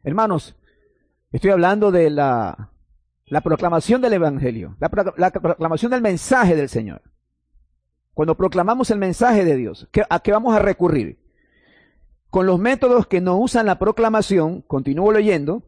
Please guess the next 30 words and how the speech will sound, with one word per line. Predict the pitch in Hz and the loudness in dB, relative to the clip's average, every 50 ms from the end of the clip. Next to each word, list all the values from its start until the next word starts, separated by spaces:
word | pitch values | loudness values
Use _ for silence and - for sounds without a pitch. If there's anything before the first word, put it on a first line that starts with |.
| _ _ _ _ _ _ _ _ _ - | _ _ _ _ _ _ _ _ _ -2
la | 147 165 | 0 0
autoridad | 175 165 - 190 180 185 220 254 | 0 2 2 2 4 4 4 4
suprema | - 254 233 - - 220 226 226 226 226 226 | 2 0 0 2 2 2 2 2 2 2 2
de | 202 185 160 | 2 2 0
Dios | 147 165 185 214 233 240 - - - | 2 2 4 4 4 4 2 0 0
es | 185 190 190 | 0 2 2
de | 202 | 2
alguna | 190 175 185 202 208 196 | 2 2 0 0 -2 0
manera | 190 175 170 180 196 208 214 214 202 - _ | 0 -2 0 0 0 2 0 0 -2 -2 _
opacada | 180 170 - - 156 151 147 - _ - 208 226 240 247 254 262 262 247 254 | -2 -2 0 0 -2 -2 -2 -4 _ -2 0 2 2 2 2 2 2 0 0
por | - 208 190 170 | 0 0 0 2
las | 175 170 160 | 2 2 2
opiniones | 170 170 - 160 156 160 185 226 247 254 247 - | 2 2 2 -2 -2 0 0 0 0 0 0 0
humanas | 214 185 196 233 254 254 233 160 131 113 - - - _ _ _ _ _ _ _ _ _ _ _ _ _ _ _ _ | -2 -2 0 0 0 0 0 -2 -4 -6 -12 -18 -20 _ _ _ _ _ _ _ _ _ _ _ _ _ _ _ _
de | 135 151 170 | 2 4 4
un | 202 226 202 | 4 2 2
grupo | 175 233 254 254 - 233 220 | 2 2 2 2 2 2 2
de | 196 | 2
discusión, | 180 180 147 - - 151 135 - - 208 220 233 247 254 254 262 269 254 - - _ _ _ _ | 2 0 -2 -2 -4 -6 -6 -2 -2 0 0 2 2 2 0 -2 -4 -8 -12 -16 _ _ _ _
de | - 143 | -6 -4
un | 147 139 | -4 -4
foro, | 127 - 196 220 240 247 240 240 247 254 233 - _ _ _ _ _ _ _ _ _ _ _ | -2 2 2 4 4 6 4 4 4 2 -2 -6 _ _ _ _ _ _ _ _ _ _ _
el | 190 196 202 | 0 2 2
sentimen-, | 180 - - 202 190 190 196 185 - _ 208 196 190 190 190 190 - - | 0 2 2 0 0 2 -2 -4 -2 _ -2 -2 0 -2 -2 -4 -4 -2
el | _ 165 170 170 | _ 0 0 0
sentimentalismo | - - 226 247 269 277 269 - 247 226 214 208 202 185 - 170 160 165 220 254 254 220 208 196 | 0 0 2 2 2 0 0 -4 -4 -2 0 -2 -2 0 0 -2 0 0 2 2 2 2 2 2
de | 185 170 | 2 2
las | 165 160 | 2 0
composiciones | - - 160 - - 147 147 139 - 214 226 226 - | -2 -4 -8 -6 -6 -6 -6 -2 -2 0 0 0 -2
contemporáneas, | - 190 170 143 160 156 151 - - 143 160 196 240 262 262 262 262 269 - - - | -2 -4 -2 -2 -4 -4 -2 -2 0 0 2 0 0 0 0 0 0 0 -2 -4 -10